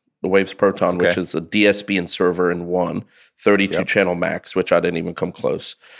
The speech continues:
Speaker 1: And so we racked that up with a little I O and, uh, a little fader bank, and then a little, just a little, like, sixteen inch touchscreen that we got off Amazon. Not even, like, the Dell kind, uh, with a keyboard mouse kind of combo in a one R U rolling rack. Think like the old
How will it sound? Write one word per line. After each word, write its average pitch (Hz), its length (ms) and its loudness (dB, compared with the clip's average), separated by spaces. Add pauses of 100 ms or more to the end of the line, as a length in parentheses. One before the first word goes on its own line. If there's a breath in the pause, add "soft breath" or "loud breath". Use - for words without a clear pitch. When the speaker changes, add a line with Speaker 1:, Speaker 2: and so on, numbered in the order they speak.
(300 loud breath)
Speaker 1:
And 110 240 6
so 123 120 0
we 120 60 6
racked 120 280 4
that 113 100 6
up 110 160 6
with 104 120 2
a - 20 2
little 101 220 4
I 98 180 8
O 95 460 6
and, 95 400 2
uh, 85 260 4 (100)
a - 60 0
little 92 240 2
fader 95 300 2
bank, 92 360 0
and 90 140 -4
then 87 140 -2
a 87 60 0
little, 90 340 0
just - 320 -6
a - 20 -2
little, 98 420 2
like, 90 220 -8
sixteen 98 420 -6
inch 90 200 -8
touchscreen 90 540 -4
that 80 80 -6
we 80 100 -6
got 87 160 4
off 87 160 0
Amazon. 87 420 -6
Not 95 160 2
even, 113 160 2
like, 101 220 -2
the 98 80 -8
Dell 87 500 0 (640)
kind, 90 760 -2
uh, 87 320 2
with 87 140 -2
a - 20 -10
keyboard 95 440 2
mouse 87 260 0
kind 90 220 -2
of - 40 -18
combo 101 500 0
in 101 180 0
a 92 40 4
one 101 240 4
R 104 160 4
U 92 200 0
rolling 90 340 -2
rack. 90 220 -6
Think - 260 0
like 117 200 2
the 113 160 -2
old 95 420 4